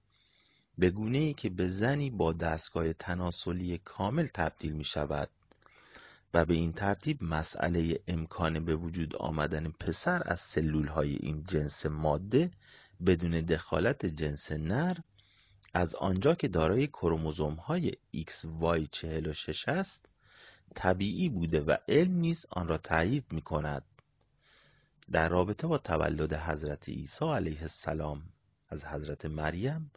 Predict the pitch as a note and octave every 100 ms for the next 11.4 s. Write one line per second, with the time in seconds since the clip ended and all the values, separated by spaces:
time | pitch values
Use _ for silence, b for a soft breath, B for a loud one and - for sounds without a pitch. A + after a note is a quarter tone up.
0 | B B B B B - G2+ A#2 C#3 F#3
1 | E3 B2+ A2 F2+ D#2+ - F#2 E2+ D#2 -
2 | - - E2 E2+ - D#2+ D2+ D#2+ D#2+ -
3 | D#2 D2 A1 F2+ D#2 - - B B B
4 | B B - F#2 G2 B2+ D#3 D#3 - D#2+
5 | E2+ A2+ F#3 E3+ - - E2+ D#2 D#2 -
6 | D#2 D2+ D2+ - D#2 D2+ - D#2+ D2 D2
7 | D2 - - D#2+ - C3+ F3 F3+ B B
8 | B B _ - D#2 D#2 D#2+ D#2+ D#2+ D#2+
9 | F2 F2 F#2 E3+ F3 - - - D#2 E2
10 | D#2+ D2+ - D2+ D#2+ E2 B2 F2+ D2 -
11 | D#2+ F2+ A2+ C3